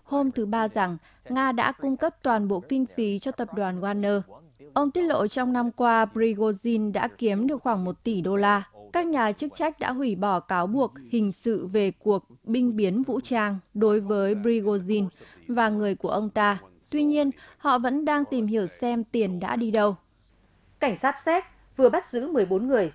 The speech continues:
Speaker 2: tình nghi buôn người. Họ cho biết họ đã phá vỡ một đường dây quốc tế bị tình nghi buôn lậu người di cư từ Thổ Nhĩ Kỳ sang Tây Âu.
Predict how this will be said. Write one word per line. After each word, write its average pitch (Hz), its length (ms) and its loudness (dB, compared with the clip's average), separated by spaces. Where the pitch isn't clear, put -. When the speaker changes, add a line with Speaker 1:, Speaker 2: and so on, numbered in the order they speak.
Speaker 2:
tình 202 200 -4
nghi 254 220 -2
buôn 220 240 0
người. 190 260 4
Họ - 160 2
cho 254 140 -6
biết 285 300 -6
họ 233 220 -4
đã 185 280 -6
phá 196 240 -2
vỡ 220 260 0
một 208 220 -2
đường 170 200 -6
dây 202 400 -2
quốc 311 200 -8
tế 180 220 -2
bị 226 220 -6
tình 156 180 -6
nghi 202 240 -2
buôn 202 220 0
lậu 196 220 2
người 180 280 0
di 262 300 -8
cư 247 280 0
từ 202 160 2
Thổ 185 160 -6
Nhĩ 170 160 -10
Kỳ 180 280 -4
sang 190 360 -6
Tây 190 140 -2
Âu. 190 260 0